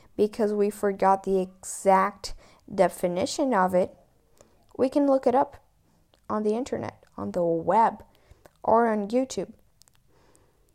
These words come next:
And this education system has given many kids and teenagers, and even some adults really, the idea that learning is boring, l-, that learning is not entertaining,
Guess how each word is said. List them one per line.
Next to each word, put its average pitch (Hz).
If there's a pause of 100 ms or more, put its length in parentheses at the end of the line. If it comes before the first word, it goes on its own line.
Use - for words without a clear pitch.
(480)
And 254
this 247
education 294
system 220
has 226
given 233
many 208
kids 185
and 202
teenagers, 196 (600)
and 302
even 403
some 311
adults 277
really, 233 (360)
the 254
idea 254
that -
learning 214
is 202
boring, 190 (1200)
l-, 214 (200)
that 220
learning 233
is 226
not 208
entertaining, 214